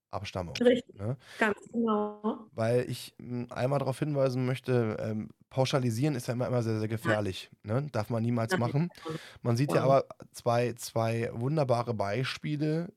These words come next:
Speaker 1: der Moderne. Da möchte ich auf deine Eltern den Blick werfen, ne, die ja sehr modern sind. Du hast auch gerade gesagt, sehr offen. Da gab's
Speaker 2: Genau.
Speaker 1: dieses Paschatum nicht. Da hat auch die
Speaker 2: Mhm.
Speaker 1: Frau einen gewissen Wert.
Speaker 2: Wert.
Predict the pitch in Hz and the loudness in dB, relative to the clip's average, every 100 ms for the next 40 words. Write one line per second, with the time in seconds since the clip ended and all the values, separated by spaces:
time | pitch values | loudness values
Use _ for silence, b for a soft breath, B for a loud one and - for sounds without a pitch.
0 | - 120 131 104 107 98 98 123 175 262 | -12 -2 0 0 2 0 2 0 -2 -6
1 | 240 101 104 98 104 101 - - 92 98 | -8 -4 -4 -6 -6 -8 -8 -10 -4 -2
2 | 101 - 101 117 139 151 175 190 _ _ | 0 0 -2 0 0 0 -2 -8 _ _
3 | _ _ _ _ _ _ _ 131 123 160 | _ _ _ _ _ _ _ -2 0 -2
4 | - _ _ _ _ 131 151 165 214 240 | -4 _ _ _ _ -4 -2 -2 -4 -6
5 | 214 139 151 120 113 120 135 135 123 143 | -8 -6 0 2 4 4 4 4 4 2
6 | 143 120 120 - 117 - 113 113 110 113 | 2 0 -2 -4 -8 -4 -4 -2 -4 -2
7 | 117 110 117 120 - - 120 110 b b | -4 -2 0 0 -2 -4 -4 -4 b b
8 | b - 113 120 320 294 247 - 135 135 | b -4 0 2 4 2 2 2 2 2
9 | 127 135 127 127 120 110 - b b - | -2 -2 0 -2 -2 -4 -4 b b -6
10 | 139 - 202 170 - - 113 135 127 110 | -2 2 2 0 -2 -2 4 4 4 0
11 | 113 110 107 110 117 117 117 110 b _ | -2 -4 -2 -2 -2 -2 -4 -6 b _
12 | _ 110 110 120 143 180 180 - - | _ -20 -8 4 6 6 2 -4 -14